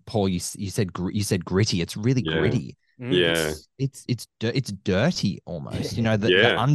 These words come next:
Speaker 1: underbelly of Washington, D C, you think, "Oh, pre-crime is this wonderful thing. There hasn't been a murder in six years." Um, but the underbelly of D C is gritty and violent and gross,
Speaker 2: It
Speaker 1: um,
Speaker 2: is.
Speaker 1: and just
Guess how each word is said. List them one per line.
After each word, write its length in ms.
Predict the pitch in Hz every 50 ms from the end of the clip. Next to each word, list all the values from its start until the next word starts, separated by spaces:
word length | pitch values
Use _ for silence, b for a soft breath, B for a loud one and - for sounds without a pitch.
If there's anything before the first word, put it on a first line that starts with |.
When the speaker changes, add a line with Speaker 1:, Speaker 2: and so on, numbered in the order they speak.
| 139 143
Speaker 1:
underbelly 360 | 117 104 120 113 113 113 104 101
of 80 | 95
Washington, 480 | 95 101 101 - - 107 98 95 92 90
D 180 | 82 90 87
C, 220 | 82 - - 104 104
you 200 | 117 104 92 90
think, 300 | - - 104 95 87 -
"Oh, 260 | 101 101 98 92 87 b b b b b b _ _
pre-crime 540 | - 113 101 95 - 104 95 95 98 98
is 120 | 95 92 -
this 180 | 95 92 - -
wonderful 380 | 90 87 90 90 - - 87
thing. 360 | 82 - - 95 95 95 92 92
There 160 | 87 87 85
hasn't 220 | 87 110 101 92
been 120 | 101 95 92
a 40 |
murder 380 | 90 90 92 92 95 90 92 90
in 100 | 87 85
six 420 | 87 - - 98 92 - - - -
years." 600 | 82 85 87 92 92 95 95 95 92 92 - b b b b b b _ _
Um, 380 | 90 92 92 92 92 92 95 92 -
but 200 | 95 - 110 - -
the 120 | 107 101 - -
underbelly 720 | 98 113 127 127 127 95 98 90 90 90 87 85 82 - -
of 420 | 87 87 87 87 87 82 82 -
D 180 | - 92 87 87
C 420 | 82 - - 95 87 87 85 87 -
is 180 | 92 90 82 -
gritty 560 | - - - - 87 87 90 92 90 92 -
and 180 | 85 82 78
violent 440 | - - 76 78 80 87 87 90 87 -
and 180 | 82 78 76 73
gross, 640 | - 69 73 78 85 95 95 92 - - - - - _ _ _ _ _ _ -
Speaker 2:
It 40 | 85
Speaker 1:
um, 280 | 87 85 85 85 87 87
Speaker 2:
is. 180 | 85 87 - _ _ _ -
Speaker 1:
and 380 | 98 98 95 92 92 90 87 85
just 520 | - 101 92 82 85 - - - -